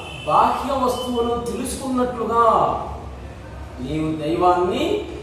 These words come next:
తెలుసుకోలేము." అది మొదటి వాక్యం. రెండోది ఏంటి? "బుద్ధి చేతనే" అంటే బుద్ధిని తన లోనికి తిప్పడం వల్ల దైవాన్ని తెలుసుకోవచ్చు ప్రతి ఒక్కడూ కూడా.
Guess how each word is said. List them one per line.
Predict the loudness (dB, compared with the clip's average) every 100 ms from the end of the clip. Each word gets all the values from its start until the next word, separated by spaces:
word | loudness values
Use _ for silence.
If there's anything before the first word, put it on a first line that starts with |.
| -6
తెలుసుకోలేము." | -2 0 0 0 2 4 2 2 2 2 0 -4 -6 -10 -14 -16 -14 -6
అది | -2
మొదటి | 0 0
వాక్యం. | -4 -6 -8 -10 -12 -16 -16 -16 -16 -16 -6
రెండోది | 2 6 6 6
ఏంటి? | 2 0 0 -2 -6 -10 -10 -8
"బుద్ధి | -6 -4
చేతనే" | -2 0 0 2 2 2
అంటే | 2 2 2 2 2 0 -4 -8 -10 -8
బుద్ధిని | -6 -2 -2 0 2 2 2 -2 -6 -10 -4
తన | 2 4
లోనికి | 4 4 4 2 -2
తిప్పడం | -4 -4 -2 0 2
వల్ల | 2 6 6 8 6 4 -2 -4 0
దైవాన్ని | 4 6 4 4
తెలుసుకోవచ్చు | 0 -4 -2 -2 -2 -4 -4 -4 -4 -6
ప్రతి | -6 -2
ఒక్కడూ | 0 0 0
కూడా. | 0 0 -4